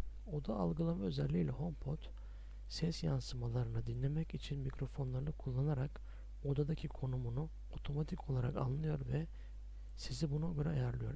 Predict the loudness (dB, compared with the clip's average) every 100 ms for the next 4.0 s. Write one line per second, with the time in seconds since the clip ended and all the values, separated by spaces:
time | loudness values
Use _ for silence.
0 | 2 2 2 0 0 -2 0 0 0 0
1 | -2 -2 -2 0 2 2 0 -4 -8 -10
2 | -10 -10 -10 -8 -6 -2 0 2 2 0
3 | 2 4 4 2 2 2 2 0 0